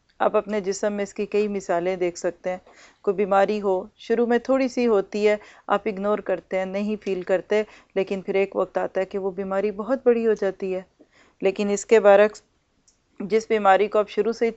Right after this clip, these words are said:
पकड़ लेते हैं, फिर आप कई दफ़ा बड़ी चीज़ से बच जाते हैं। तो शिरक का भी यही हाल है।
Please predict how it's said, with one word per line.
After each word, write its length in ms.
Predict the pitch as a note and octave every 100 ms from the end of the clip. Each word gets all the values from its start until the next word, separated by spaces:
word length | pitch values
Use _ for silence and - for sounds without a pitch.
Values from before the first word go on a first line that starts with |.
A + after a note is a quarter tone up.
| -
पकड़ 240 | F#3+ A#3 A#3
लेते 260 | A3+ A3
हैं, 100 | A3
फिर 160 | G#3 G3
आप 180 | F3 -
कई 160 | F3+ F#3
दफ़ा 240 | F3+ G3
बड़ी 220 | F3 F3 F#3+
चीज़ 220 | F#3+ F#3
से 120 | G3+
बच 260 | F#3 G#3+ -
जाते 300 | G#3 G3 G3+
हैं। 120 | G#3 _ - - _
तो 80 | A3
शिरक 300 | G#3 - C4+
का 120 | C4+ A3
भी 140 | G#3
यही 220 | G3+ G#3
हाल 260 | G3+ F3+ F#3
है। 100 | G#3+